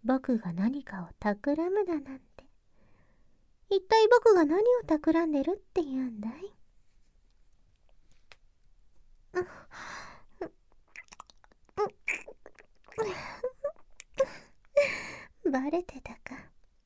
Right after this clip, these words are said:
いや、バレてたのは別に驚きじゃないかな。デートの最後は大概そういうことをしてきたし。ただ、僕が少し驚いたのは、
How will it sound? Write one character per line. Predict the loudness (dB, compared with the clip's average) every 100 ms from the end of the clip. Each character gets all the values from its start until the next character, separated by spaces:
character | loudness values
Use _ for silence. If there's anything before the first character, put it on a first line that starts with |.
| -20 _ -6
い | 0
や、 | 0 -2 -8 -16 -16 -18 -20 -20 -2 6
バ | 8
レ | 8
て | 6
た | 2 4
の | 4
は | 2
別 | -2 0 2
に | 4 4
驚 | 2 2 0
き | 0 -4
じ | -4
ゃ |
な | -4 -4
い | -6
か | -6 -8
な。 | -6 -6 -8 -12 _ -20 -20 -20 -20 -4
デ | 6 6
ー | 6
ト | 2
の | 2 0
最 | 0 0 0
後 | -4
は | -6 -6
大 | -4 -2 -2
概 | -2 -4
そ | -2 2
う | 2
い | 2
う | 0
こ | -2
と | 0
を | -2 -4
し | -10
て | -8 -8
き | -8
た | -12
し。 | -12 -12 -14 -14 -20 -20 -20 _ -20 _ -20 -20 -10
た | -10
だ、 | -8 -12 -16 -20 -20 -20 -20 -20 _ _ -20 0
僕 | 2 2 0
が | -8 -8
少 | -8 -6
し | -6 -4
驚 | -4 -2 -2 0 0
い |
た | -2 -8
の | -6
は、 | -6 -8 -12 -14 -16